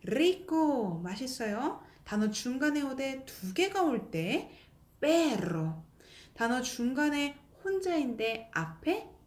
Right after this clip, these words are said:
N에 L에 S로 막혀 있을 때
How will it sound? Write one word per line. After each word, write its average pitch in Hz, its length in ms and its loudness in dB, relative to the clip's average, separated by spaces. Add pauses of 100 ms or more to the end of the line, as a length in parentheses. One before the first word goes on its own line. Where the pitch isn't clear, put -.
(140)
N에 190 520 0 (120)
L에 196 460 -4 (200)
S로 160 420 -6
막혀 220 280 -6
있을 220 320 -4
때 - 320 -4